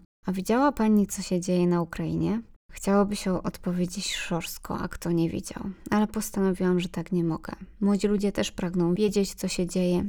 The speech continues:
Czasem trzeba przetłumaczyć to na ich język, więc bądźcie cierpliwi i wyrozumiali.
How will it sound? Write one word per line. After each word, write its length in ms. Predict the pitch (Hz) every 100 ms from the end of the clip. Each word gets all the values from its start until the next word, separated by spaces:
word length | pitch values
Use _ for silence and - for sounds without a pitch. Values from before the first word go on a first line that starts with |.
| 202
Czasem 340 | - 196 - 190
trzeba 340 | - 180 180
przetłumaczyć 800 | 175 - 180 180 180 175 175 175
to 140 | - 170
na 100 | 170
ich 240 | 180 180
język, 480 | 180 180 185 175 - -
więc 160 | 190 175
bądźcie 480 | 190 190 - -
cierpliwi 640 | 185 180 - - 170 170 165
i 60 |
wyrozumiali. 800 | 170 175 170 - 170 180 175 185